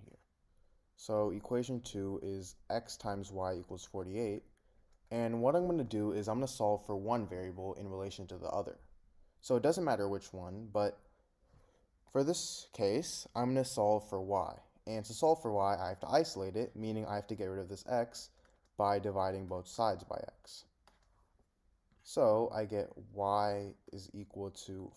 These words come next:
forty-eight over x. Now, using this equation, I can plug this back in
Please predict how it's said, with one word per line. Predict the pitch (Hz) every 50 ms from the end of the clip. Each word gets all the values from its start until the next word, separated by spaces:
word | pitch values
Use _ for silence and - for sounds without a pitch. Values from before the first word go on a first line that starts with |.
| - -
forty-eight | - 104 101 101 95 - - 92 92 95 92 - - - - - _ _ _ _ - _ _ _ _ - 117
over | 117 104 - - - - - - -
x. | - - - - - - - _ _ _ _ _ _ _ _ _ _ _ _ _ _ _ _ _ _ _ _ _ _ _ _ _ _ _ _ _ _ _ _ _ _ _ _ _ _ _ _ _ - - _ _ _ _ _ _ _ _ _ _ _ _ _ _ _ _ _ _ _ _ _ _ _ -
Now, | 160 165 160 131 113
using | 110 110 120 156 190 208 170 - 117 107 101 101 - - _ -
this | - 98 101 104 101 101 - - - - - - - - _ _ _ _ _ _ _ _ _ _ _ _ - _ _ _ - - - _ _ _ _ _ _ _ _ _ _ _ _ _ _ _ _ _ _ _ _ _ -
equation, | 123 - - 110 104 101 101 113 135 156 165 160 - _ _ _ _ -
I | 113 127 147
can | 160 - - 175 165 170 160 - - _ _ _
plug | - - - 147 156 165 151
this | 151 139 -
back | - 104 101 101 98 -
in | 95 95 95 101 110